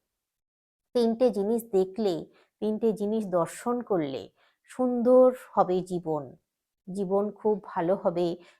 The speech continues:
জীবনে নানান রকম সমস্যা থেকে মুক্তি পাবেন,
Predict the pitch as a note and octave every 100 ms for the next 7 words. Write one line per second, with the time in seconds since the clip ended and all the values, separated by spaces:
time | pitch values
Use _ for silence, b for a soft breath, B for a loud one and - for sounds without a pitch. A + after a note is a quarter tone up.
0 | - F#3 F#3+ G3+ G3+ G3 G3 G3 A#3 C4
1 | C4 B3+ B3+ - G#3 F#3+ A3 A3+ A3 A3
2 | G#3+ F3+ F3+ F#3+ F3 D3+ D#3 D3